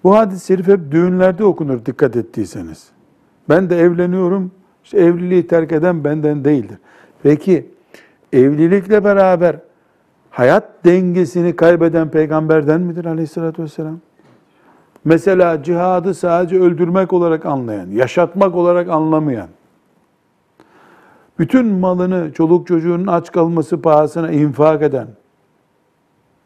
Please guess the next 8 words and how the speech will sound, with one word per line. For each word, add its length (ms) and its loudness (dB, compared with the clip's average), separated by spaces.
bir 100 -2
Kur'an 360 2
kursu 280 -12
yaptırıyor, 520 -2
çocuklarını 640 -2
kirada 380 2
oturtuyor 540 -8
ama. 240 -12